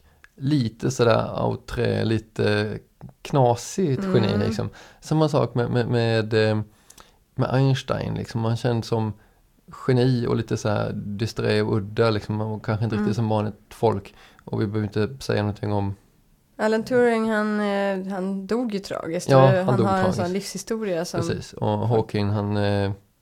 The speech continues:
Speaker 1: han är ju svårt handikappad, så han har ju också på något vis den här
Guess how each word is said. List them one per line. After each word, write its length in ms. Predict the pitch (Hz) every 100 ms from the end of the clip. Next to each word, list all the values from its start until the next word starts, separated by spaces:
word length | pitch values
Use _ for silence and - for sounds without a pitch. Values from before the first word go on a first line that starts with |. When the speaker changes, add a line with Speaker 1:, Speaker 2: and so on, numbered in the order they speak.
| _ _ _ _ -
Speaker 1:
han 160 | 107 110
är 40 |
ju 140 | 110 143 110 110
svårt 240 | 110 104 101
handikappad, 600 | 110 98 98 120 - 110
så 60 |
han 80 | 113
har 80 | 123
ju 60 | 139
också 240 | 135 120
på 120 | -
något 120 | 104
vis 80 | 101
den 100 | 107
här 240 | 101 101